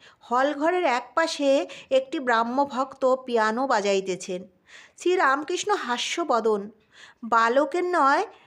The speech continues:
পিয়ানোর কাছে গিয়া দাঁড়াইয়া দেখিতেছেন। একটু পরেই অন্তঃপুরে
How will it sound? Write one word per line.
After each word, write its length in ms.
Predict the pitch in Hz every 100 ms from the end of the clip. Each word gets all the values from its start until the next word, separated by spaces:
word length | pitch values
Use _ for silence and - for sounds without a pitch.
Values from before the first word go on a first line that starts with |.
| _ -
পিয়ানোর 480 | 269 233 233 277
কাছে 280 | 294 302 311
গিয়া 240 | 311 311 302
দাঁড়াইয়া 540 | 220 196 214 247 277
দেখিতেছেন। 720 | 220 202 226 220 208 202 190 - _ _ _ _ _ - -
একটু 300 | 339 - 415
পরেই 580 | 415 294 320 392 349 359
অন্তঃপুরে 960 | 277 294 359 - 359 339 302 339 403